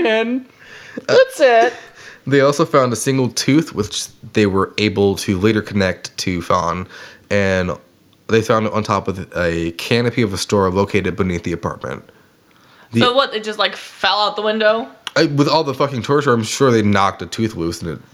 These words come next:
Speaker 2: threw
Speaker 3: Threw
Speaker 2: out the
Speaker 3: it
Speaker 2: window.
Speaker 3: out the window?
Speaker 2: Or threw out the window or fell out the window.
Speaker 3: I don't like that there is enough going on that body parts are flying around.
Speaker 2: Yeah.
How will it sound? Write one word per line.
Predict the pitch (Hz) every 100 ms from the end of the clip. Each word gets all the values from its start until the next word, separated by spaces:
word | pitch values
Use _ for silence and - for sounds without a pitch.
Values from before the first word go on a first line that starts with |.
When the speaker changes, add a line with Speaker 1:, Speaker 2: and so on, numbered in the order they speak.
| -
Speaker 2:
threw | - 117 127
Speaker 3:
Threw | 440
Speaker 2:
out |
the | 392
Speaker 3:
it | 427
Speaker 2:
window. | - 381
Speaker 3:
out |
the | -
window? | 339 370 403 403 392 - -
Speaker 2:
Or | 143 -
threw | - 135
out | 123
the | 120
window | 120
or | 113
fell | 107 135
out | -
the |
window. | 87 294
Speaker 3:
I |
don't | 370 359
like | 339 339
that | -
there | 233 208
is | 190
enough | 190 185 185
going | 185 180 165
on | 156 160
that | 139
body | 156 151 147
parts | 160 160
are | 151
flying | - - 73
around. | 62 -
Speaker 2:
Yeah. | 165 160